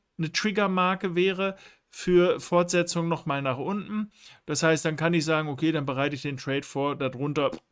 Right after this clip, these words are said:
gehe ich halt auf die Short-Seite. Das ist jetzt natürlich nur vereinfachte Darstellung. Jemand hatte eigentlich völlig zu Recht geschrieben, ah, das ist, äh,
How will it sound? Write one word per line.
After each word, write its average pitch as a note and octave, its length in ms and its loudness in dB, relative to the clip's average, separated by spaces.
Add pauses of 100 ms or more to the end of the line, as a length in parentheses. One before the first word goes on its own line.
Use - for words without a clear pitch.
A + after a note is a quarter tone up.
gehe C#3 160 -4
ich C3 120 -6
halt B2 140 0
auf A#2 120 -6
die A#2 100 -12
Short-Seite. A2 640 -8 (1300)
Das C3 180 2
ist G#3+ 200 2
jetzt G3 180 6
natürlich F3+ 520 2
nur E3+ 160 2
vereinfachte F3+ 880 0
Darstellung. D3 600 2
Jemand F#3+ 300 4
hatte A#3 400 6 (100)
eigentlich B3 520 2
völlig C#4 300 -4
zu - 140 -4
Recht A3+ 260 0
geschrieben, E3 640 0 (160)
ah, A3 460 0
das F#3+ 180 -2
ist, G#3 240 -2
äh, D#3+ 300 6